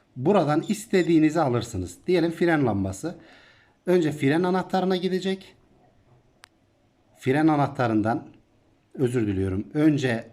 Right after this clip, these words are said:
altı numaraya gelecek. Altı numaradan çıktı. Fren, fren anahtarına, yani frene bastığımızda aç kapa yapan fren anahtarına, oradan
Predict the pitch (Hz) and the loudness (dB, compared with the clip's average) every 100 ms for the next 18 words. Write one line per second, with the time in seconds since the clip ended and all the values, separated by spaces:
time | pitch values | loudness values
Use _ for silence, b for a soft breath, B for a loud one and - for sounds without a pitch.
0 | - 127 123 170 175 180 180 175 175 170 | -4 -4 0 2 2 2 0 0 0 -2
1 | 180 180 143 147 156 127 113 104 101 139 | -4 -2 -2 0 0 0 0 -2 -4 -6
2 | 139 175 180 - 151 156 151 135 131 156 | -6 -4 -4 -2 -2 -2 -4 -2 0 2
3 | 170 160 - 175 180 185 190 B B B | 0 -2 -4 -2 -2 -4 -6 B B B
4 | B B - 117 123 120 139 139 135 127 | B B -6 -2 -2 -2 -2 0 0 0
5 | 123 127 120 110 117 180 - B B - | -2 -2 0 -2 -2 -6 -6 B B -4
6 | 156 156 - 120 131 113 147 151 143 135 | -4 -4 -6 -4 -2 -2 -4 -4 -4 -4
7 | 151 160 160 170 165 170 175 - - 143 | -2 -2 -2 -2 -2 -2 -4 -10 -2 0
8 | 160 127 135 - | 2 0 -2 -6